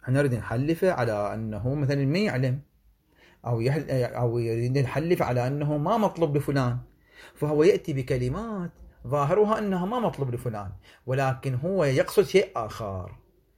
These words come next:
زين؟ والألفاظ ت-، يعني فيها، الألفاظ لها معنيان، هو يقصد معنى وظاهرها معنى آخر. وما أكثر ذلك، حتى في القرآن موجودة وفي الروايات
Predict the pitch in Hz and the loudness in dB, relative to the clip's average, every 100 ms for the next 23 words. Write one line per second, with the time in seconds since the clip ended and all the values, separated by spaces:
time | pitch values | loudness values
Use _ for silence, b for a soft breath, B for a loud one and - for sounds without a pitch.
0 | _ _ _ 98 117 139 - 113 107 110 | _ _ _ -8 -6 -6 -8 -8 -6 0
1 | 139 135 - 120 110 98 101 104 101 95 | 4 4 2 -4 -4 -4 -6 -8 -8 -10
2 | 95 131 185 147 90 90 101 95 131 175 | -4 0 2 0 -2 -8 -10 -4 0 0
3 | 135 127 180 160 123 127 185 95 B B | 0 -2 -2 -2 -2 -2 -2 -4 B B
4 | B 143 175 185 196 175 202 220 254 B | B 2 4 4 0 0 -2 -2 -4 B
5 | B - 135 131 147 143 196 240 226 185 | B -4 0 2 4 4 2 2 2 2
6 | 240 247 120 104 117 107 107 110 110 123 | 0 -4 -6 -6 -6 -6 -6 -6 -8 -10
7 | - _ b b - 185 175 135 180 - | -14 _ b b -2 0 0 -2 -6 0
8 | 160 120 147 165 165 185 160 165 - 107 | 0 2 0 -2 0 0 0 -2 -4 -6
9 | - 104 104 - - - 101 123 160 165 | -6 -6 -8 -8 -10 -6 -2 0 0 0
10 | 147 151 143 123 113 107 104 104 156 196 | 0 2 2 0 -2 -2 -2 0 0 0